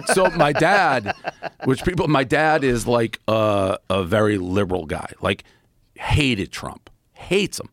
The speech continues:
Hated him before he became president. Just hate him. So I interviewed Trump, and I FaceTimed my da-, I tried to keep it a secret, and I, like, FaceTimed him when I was doing it just to see my dad's reaction. He turtled. My dad turtled when he saw him. He's like, "Oh, hi." But, I mean, he,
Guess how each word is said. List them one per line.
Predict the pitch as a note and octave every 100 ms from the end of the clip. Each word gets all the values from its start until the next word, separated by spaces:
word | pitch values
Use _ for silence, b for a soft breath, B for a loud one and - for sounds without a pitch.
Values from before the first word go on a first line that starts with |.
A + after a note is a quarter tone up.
| B B
Hated | G#3+ C4 B3+
him | A#3
before | F#3 - F3+ F3+ E3 - b
he | D#3
became | C#3 C#3 A#2
president. | D3+ E3+ D#3+ D#3+ - B
Just | - D3+
hate | A#2+ C#3+
him. | E2+
So | B2
I | F#2+ D#3+
interviewed | F3+ C#3 G#2+ F2+
Trump, | F#2+ F#2 - b b b -
and | G2+
I | F#2
FaceTimed | - C#3+ - E2+ E2+ D#2 _ _
my | F#2+ F2+
da-, | - -
I | G2
tried | - A2+ B2
to | G#2
keep | - G#2+
it | F#2
a |
secret, | - G#2+ A#2+ - - B B
and | - G2+
I, |
like, | A2 G2+ -
FaceTimed | - B2 C3+ - E2 E2 D2+
him | D#2
when | E2 G2
I | F#2
was | E2
doing | B2 G#2
it | F2
just | A#2
to | -
see | F2+
my | G2 E2+
dad's | F#2+ F#2 E2+ - B B
reaction. | - F#2 G#2 A#2 - D#2+ - B
He | -
turtled. | G2+ G2 F2 - -
My | -
dad | F2+ G#2+ F#2
turtled | - G2+ D#2 E2
when | D2+
he | C#2
saw | G2+
him. | G2
He's | G#2
like, | D3
"Oh, | F#3 -
hi." | E3 G#3 E3+ F2+ B B -
But, | C#3 B2+
I | A#2+
mean, | G#2+ F3
he, | - D3+ C3+